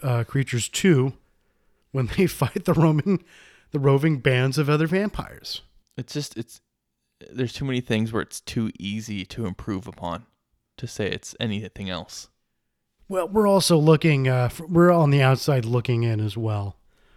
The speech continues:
Speaker 1: We have the hindsight and perspective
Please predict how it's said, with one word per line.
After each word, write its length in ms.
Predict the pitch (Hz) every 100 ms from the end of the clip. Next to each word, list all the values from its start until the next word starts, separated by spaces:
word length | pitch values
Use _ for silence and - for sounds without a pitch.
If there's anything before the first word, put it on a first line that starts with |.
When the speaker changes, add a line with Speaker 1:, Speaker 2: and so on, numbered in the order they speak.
| _ _
Speaker 1:
We 140 | 151 160
have 180 | 180 165
the 120 | 160
hindsight 540 | - 139 139 160 156
and 180 | 147 123
perspective 880 | 139 - - 165 156 - 120 113 -